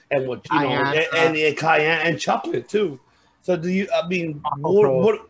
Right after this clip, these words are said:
Speaker 1: yeah, Choco Pro, excuse me, thank you. What do you feel that this individual could probably have that relationship to bring Japanese,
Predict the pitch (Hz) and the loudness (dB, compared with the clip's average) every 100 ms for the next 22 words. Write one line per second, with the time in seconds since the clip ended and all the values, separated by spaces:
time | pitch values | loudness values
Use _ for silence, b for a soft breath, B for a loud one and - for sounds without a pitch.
0 | 165 185 151 185 160 135 135 151 123 123 | -2 -2 0 -2 -2 -4 -8 -10 -10 -8
1 | 123 117 98 - b b b b b b | -8 -12 -18 -20 b b b b b b
2 | _ _ 143 233 226 - 196 190 190 165 | _ _ 0 2 0 0 2 4 4 4
3 | 151 139 - _ - 175 - 170 165 165 | 2 0 -6 _ -8 -8 -8 -8 -4 -4
4 | 175 170 139 156 160 165 160 151 143 156 | -4 -6 -8 -4 -2 -2 -6 -8 -10 -10
5 | 151 - 156 139 147 147 151 175 175 147 | -10 -10 -10 -12 -16 -14 -8 -6 -4 -8
6 | - b b b _ 160 156 147 147 147 | -12 b b b _ -4 -2 -2 -6 -6
7 | 143 135 | -8 -10